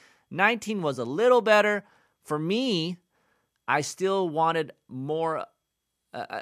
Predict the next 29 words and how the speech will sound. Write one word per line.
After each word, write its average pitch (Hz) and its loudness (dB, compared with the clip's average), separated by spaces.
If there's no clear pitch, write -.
just 190 -6
a - -6
smoother 214 -6
delivery 139 -4
from 139 -8
zero 170 0
to 143 -6
fifteen - -6
percent 143 -8
throttle, 113 0
that 139 2
initial 151 -4
crack. - -2
Why? 190 0
I 127 -2
want 208 0
that 127 0
because 139 -4
if - -14
you 190 -4
guys 180 4
have 139 0
a 143 -2
Honda 117 0
and 117 -6
you're 110 -8
listening 117 -8
to 87 -12
this 95 -14